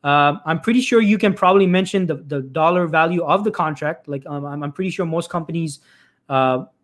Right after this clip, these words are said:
you know, would disclose that, or, or you would have an idea of that, Pooja.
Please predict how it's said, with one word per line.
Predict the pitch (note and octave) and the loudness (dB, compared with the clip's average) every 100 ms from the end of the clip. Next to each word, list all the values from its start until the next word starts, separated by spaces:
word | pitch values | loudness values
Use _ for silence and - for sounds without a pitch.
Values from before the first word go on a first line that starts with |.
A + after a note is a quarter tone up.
| _ | _
you | - | -6
know, | D3+ | -2
would | C#3 C3+ F3 | -2 0 0
disclose | D3 C#3+ - F3 F3 | 0 -4 0 2 4
that, | G3+ | 4
or, | D#3+ | 4
or | D3 D3 E3 D3+ | 2 0 0 -2
you | D3 | -2
would | D#3 F3 | 0 2
have | E3+ | 0
an | |
idea | D3 D3+ E3 F3+ | 2 0 2 2
of | F3 | 4
that, | F3+ E3+ | 0 0
Pooja. | F#3 F3 G3 | -2 2 2